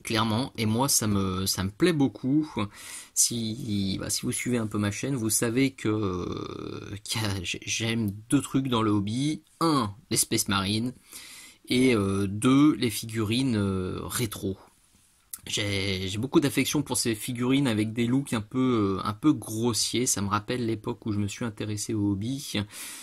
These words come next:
Euh, mais si comme moi vous, euh, bah, vous cherchez un peu des figurines, euh, old school,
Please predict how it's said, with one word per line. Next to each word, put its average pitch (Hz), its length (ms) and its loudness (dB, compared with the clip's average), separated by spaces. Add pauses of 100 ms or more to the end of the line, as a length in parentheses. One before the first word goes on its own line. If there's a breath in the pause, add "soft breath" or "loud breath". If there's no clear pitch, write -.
(220 loud breath)
Euh, 95 340 0
mais 101 120 0
si - 160 -2
comme 147 200 2
moi 147 200 4
vous, 113 320 2
euh, 95 580 -2 (100)
bah, - 100 -10
vous 101 140 -4
cherchez 143 300 -4
un 160 120 -4
peu 131 120 -4
des 117 120 -4
figurines, 110 480 -2
euh, 98 280 -4 (580)
old 107 140 0
school, 127 480 2